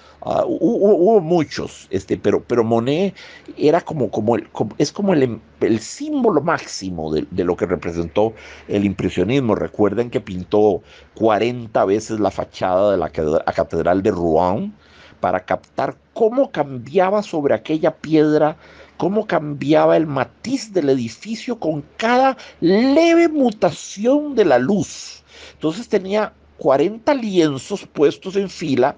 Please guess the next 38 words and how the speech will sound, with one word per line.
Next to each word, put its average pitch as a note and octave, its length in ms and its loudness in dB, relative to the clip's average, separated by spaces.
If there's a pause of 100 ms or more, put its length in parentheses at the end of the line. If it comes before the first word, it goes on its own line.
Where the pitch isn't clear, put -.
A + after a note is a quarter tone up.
(360)
y F3 140 -6
corría A3+ 500 2
de A3+ 100 0
uno A3 160 2
a G3+ 80 6
otro, G3+ 320 4
de G3 100 0
uno G3 120 0
a F#3 40 2
otro, F#3 320 2
de E3 60 4
uno E3 120 0
a D#3+ 40 4
otro D#3+ 340 2
para A#2 200 0
ir A#2+ 160 -4
captando A#2+ 580 -2
la A2 160 2
catedral F#2 480 -2
en G#2+ 140 -4
diferentes G#2+ 640 0
momentos. F2+ 720 -6 (320)
Era, C3 400 4
era C#3 220 4
de F#2+ 100 2
locos, - 640 -6 (100)
era A2+ 300 2
de F2+ 80 -4
locos. - 520 -8 (300)
Estuve, C4+ 560 2
por D#3 240 -4
cierto, E3+ 600 -2 (140)
bueno, A2 300 0
en E2 60 -6
la D#2+ 80 0
catedral, F2 480 -2
por B2 160 -4
supuesto, A2 500 -4